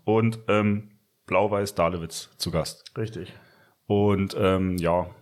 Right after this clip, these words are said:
Speaker 1: wir haben überraschenderweise das erste Spiel, äh, nee, willst, willst du kurz, äh,
Speaker 2: Nee, äh, bring den Satz ruhig zu Ende.
Speaker 1: Wir haben überraschenderweise das erste Spiel für uns entschieden, ähm, weil mehr oder weniger,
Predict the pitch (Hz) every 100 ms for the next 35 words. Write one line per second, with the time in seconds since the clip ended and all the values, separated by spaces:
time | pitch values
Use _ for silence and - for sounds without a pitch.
0 | - 87 107 113 101 101 110 123 120 117
1 | 113 113 110 - 110 - 113 - 110 107
2 | 113 - 196 208 139 113 - 135 123 139
3 | 147 135 - 127 117 113 107 - - -
4 | 131 208 214 147 135 123 147 170 151 156
5 | 175 160 123 98 196 277 - - 135 107
6 | 147 143 127 139 151 127 131 123 117 123
7 | 117 - - 127 113 143 175 185 170 202
8 | 214 - - - - 135 131 131 127 131
9 | 120 - - - 98 95 110 139 156 160
10 | - _ _ _ - 104 110 107 104 123
11 | 139 139 143